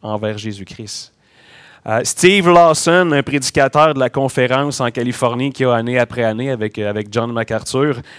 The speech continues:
a dit ceci : « Ma théologie influence directement ma doxologie. » En fait, en d'autres termes, ce qu'il est en train de dire, c'est mon étude de Dieu, ma connaissance de Dieu ou ma connaissance de Jésus-Christ,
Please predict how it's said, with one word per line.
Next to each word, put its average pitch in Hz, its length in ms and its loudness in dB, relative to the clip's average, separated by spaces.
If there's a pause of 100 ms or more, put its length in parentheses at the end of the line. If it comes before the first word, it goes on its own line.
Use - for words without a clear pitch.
(100)
a 131 100 2
dit 127 160 -4
ceci : « 123 460 -2 (520)
Ma 131 180 2
théologie 175 1040 6 (360)
influence 156 840 2
directement 143 1000 0 (340)
ma 117 140 -2
doxologie. » 107 720 -6 (520)
En 131 160 4
fait, 180 280 4
en 151 120 2
d'autres 151 340 2
termes, 165 240 2
ce - 60 -4
qu'il 147 80 0
est 143 80 0
en 143 120 4
train 139 180 -2
de 127 60 -4
dire, 156 220 0
c'est - 180 2
mon 147 280 4
étude 180 520 2
de 135 120 4
Dieu, 127 360 -2 (260)
ma 127 160 2
connaissance 196 840 4
de 139 120 6
Dieu 135 200 4
ou 175 40 6
ma 135 140 2
connaissance 185 720 2
de 139 100 0
Jésus-Christ, 131 760 -4